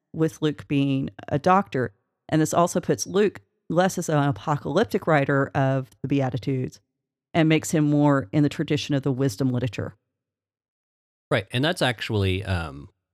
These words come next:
Speaker 2: uh, you know, you're talking about the, the physical thing. We actually kinda see some of that in some of the Beatitudes with, um, with Matthew, and that's
Speaker 1: Mm-hmm.
Speaker 2: where we get into that. And I'm not gonna cover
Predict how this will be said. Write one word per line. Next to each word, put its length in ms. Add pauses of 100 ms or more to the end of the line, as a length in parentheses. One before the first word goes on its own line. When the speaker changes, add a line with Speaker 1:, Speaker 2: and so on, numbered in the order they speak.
(1160)
Speaker 2:
uh, 260
you 140
know, 100
you're 140
talking 220
about 200
the, 80
the 140
physical 300
thing. 120
We 120
actually 300
kinda 300
see 240
some 300
of 60
that 180
in 80
some 200
of 60
the 60
Beatitudes 640
with, 440
um, 360 (1080)
with 240
Matthew, 420
and 100
that's 140
Speaker 1:
Mm-hmm. 80
Speaker 2:
where 60
we 60
get 120
into 160
that. 120
And 220 (120)
I'm 120
not 120
gonna 140
cover 440